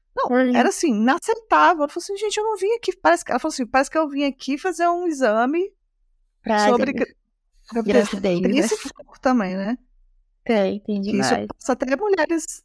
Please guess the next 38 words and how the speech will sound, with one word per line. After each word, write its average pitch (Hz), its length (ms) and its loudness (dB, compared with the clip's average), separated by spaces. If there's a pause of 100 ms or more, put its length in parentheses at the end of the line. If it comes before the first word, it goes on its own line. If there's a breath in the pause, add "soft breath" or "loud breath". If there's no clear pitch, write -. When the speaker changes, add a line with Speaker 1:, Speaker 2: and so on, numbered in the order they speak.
(100)
Speaker 1:
héteros 269 360 2
também 220 220 -2
que 226 100 -6
não 208 100 0
quiserem 196 240 2
ter 196 140 -2
filho 240 340 -6
vão 311 140 -2
passar 349 260 -2
por 381 160 0
isso. - 360 -6 (100)
Speaker 2:
É, 302 340 2
pois 330 260 -4
é, 269 180 0
tem 262 220 -2
demais. 254 460 -4
Eu 247 100 2
acho 240 220 0
que - 80 -4
é 294 40 2
importante, 233 1040 -6 (240)
quando 214 200 0
você 226 280 -2
atende 220 520 0 (180)
uma 214 300 0
mulher, 202 580 -4 (160)
uma 202 180 -4
pessoa 214 640 -2
com 240 200 -4 (280)
útero, 185 420 -4
assim, 185 480 -6 (500)
que 214 140 -8
tá 233 380 2
passando 233 580 -2
uma 233 160 0
idade 220 400 0
de 202 120 -4
gestar, 196 760 0